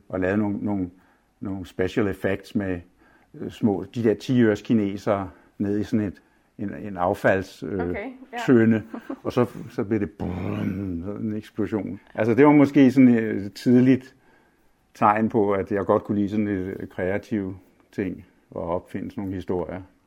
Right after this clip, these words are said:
Speaker 1: Øh, mine egne røverhistorier, som jeg plejer at kalde dem. Men det er jo startet med, med de to bøger, som er mine egne, øh, fra de der mange år, i, øh, lidt over tyve år i Afrika.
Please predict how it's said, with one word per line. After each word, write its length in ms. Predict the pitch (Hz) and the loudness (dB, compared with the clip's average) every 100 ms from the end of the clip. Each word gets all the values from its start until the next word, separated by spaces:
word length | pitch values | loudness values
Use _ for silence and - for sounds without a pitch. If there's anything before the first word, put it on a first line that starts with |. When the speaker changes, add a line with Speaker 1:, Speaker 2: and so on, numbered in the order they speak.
| _ | _
Speaker 1:
Øh, 260 | - 95 90 | -12 -12 -10
mine 180 | 98 90 | -8 -8
egne 160 | 95 | -6
røverhistorier, 680 | 98 92 98 101 - 107 95 | -6 -6 -6 -8 -8 -8 -8
som 180 | - 104 | -10 -10
jeg 100 | 92 | -8
plejer 220 | 104 95 | -6 -4
at 80 | 98 | -4
kalde 280 | 107 95 95 | -4 -4 -4
dem. 180 | 101 98 _ _ - | -10 -12 _ _ -12
Men 100 | 113 | 0
det 60 | |
er 40 | 127 | 2
jo 60 | |
startet 420 | 120 123 120 170 180 | 2 2 2 2 2
med, 300 | 147 127 110 _ _ _ - | 2 0 -2 _ _ _ -8
med 140 | 117 | -6
de 100 | 110 | -4
to 220 | 120 147 139 | -2 0 0
bøger, 320 | 123 123 135 | 2 0 2
som 160 | 135 | 0
er 60 | 123 | 2
mine 240 | 117 110 | 4 2
egne, 440 | 95 92 107 127 131 - _ _ _ _ _ _ - | 0 0 4 2 2 -8 _ _ _ _ _ _ -8
øh, 180 | 92 90 | -8 -6
fra 120 | 98 | -8
de 140 | 101 | -4
der 100 | 107 | -2
mange 300 | 98 92 101 | 0 -2 -4
år, 160 | 95 107 | -8 -8
i, 140 | 98 95 _ - | -12 -14 _ -16
øh, 60 | 67 - 85 _ | -14 -16 -18 _
lidt 160 | 101 95 | -10 -8
over 120 | 95 | -10
tyve 340 | - 113 104 | -8 -6 -4
år 100 | 101 | -6
i 40 | 98 | -10
Afrika. 460 | 90 90 107 110 | -10 -12 -14 -12